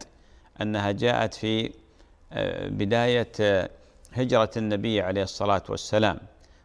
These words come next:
فلقد انتشر في أوساط الناس وتناقله الخطباء والوعاظ،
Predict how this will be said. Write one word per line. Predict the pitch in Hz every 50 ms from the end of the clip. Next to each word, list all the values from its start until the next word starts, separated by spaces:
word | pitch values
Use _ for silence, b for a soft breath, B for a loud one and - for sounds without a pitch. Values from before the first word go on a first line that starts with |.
| b _
فلقد | - 120 123 - - 120 117
انتشر | 120 117 - - 151 135 - 120 107 104
في | 95 104 104 90
أوساط | 98 101 - - 113 110 - -
الناس | 95 98 98 104 104 101 101 95 95 - -
وتناقله | 104 - - 101 104 104 104 - - 117 113 107 101 92 92 - -
الخطباء | 95 - - 123 117 - 104 104 98 101 98 98 98 98 98 101 98 98 101 101 101 101 - B B B B B -
والوعاظ، | 120 117 117 113 113 101 98 98 101 110 107 107 101 101 101